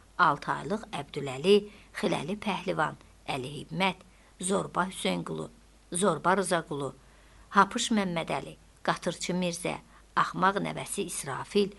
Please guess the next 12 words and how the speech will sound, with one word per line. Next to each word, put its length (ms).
Çopur 340
Sayad 500
oğlu 320
Məmməd 440
Hənifə, 560
Tarta 360
nəvəsi 560
Kəbli 400
Hüseyn, 380
Balabançı 680
oğlu 380
Məmməd, 480